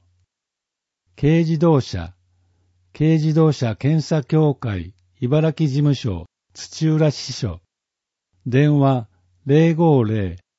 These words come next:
三八一六の三一零六、二輪車、百二十五シーシー超、関東運輸局、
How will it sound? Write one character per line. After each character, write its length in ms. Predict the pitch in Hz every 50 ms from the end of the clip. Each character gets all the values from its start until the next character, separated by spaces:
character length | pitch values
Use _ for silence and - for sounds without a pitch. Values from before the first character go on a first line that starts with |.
| _ _ _
三 400 | _ - - 131 151 160 165 147
八 360 | 160 170 160 - - 131 117
一 200 | 104 - - 135
六 260 | 135 131 - - 117
の 240 | 107 95 87 87 90 _ _ _ _ _ _
三 400 | _ - - 165 151 151 160 160
一 280 | 165 147 - - 131 113
零 280 | 104 110 120 127 131 127
六、 420 | 131 123 120 - - 85 90 - _ _ _ _ _ _ _ _ _ _ _ _ _ _ _ _ _ _ _ _ _ _ -
二 180 | 143 131 139 139
輪 240 | 160 170 175 156 -
車、 320 | - - 110 85 82 - _ _ _ _ _ _ _ _ _ _ _ _ _
百 340 | _ - 123 131 - 170 170
二 160 | 165 170 160
十 300 | 143 143 135 127 117 107
五 160 | 120 127 127
シ 240 | - - 151 156 160
ー 20 |
シ 400 | 135 - - 151 139 131 131 120 -
ー 60 | -
超、 440 | - 160 143 120 107 92 80 82 - _ _ _ _ _ _ _ _ _ _ _ _ _ _ _ _ _ _ _ _ _ _ _
関 320 | - 139 151 151 156 147
東 380 | - - 135 117 107 104 104 - 113
運 200 | 123 143 156 160
輸 140 | 160 160
局、 500 | - - 123 107 - - - 95 90 90